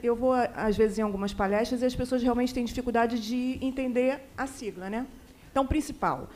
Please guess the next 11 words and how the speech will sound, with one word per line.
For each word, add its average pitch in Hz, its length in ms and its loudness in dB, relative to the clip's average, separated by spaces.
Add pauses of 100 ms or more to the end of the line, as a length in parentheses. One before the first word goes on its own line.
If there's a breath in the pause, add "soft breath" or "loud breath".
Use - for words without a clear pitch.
(180 loud breath)
decrad, 202 540 4
delegacia 208 960 0 (340 loud breath)
que 202 400 2 (140)
investiga 202 640 10
os 180 100 8
crimes 175 380 2
raciais 196 840 10
e 208 40 8
delitos 185 460 10
de 185 100 2
intolerância. 196 760 4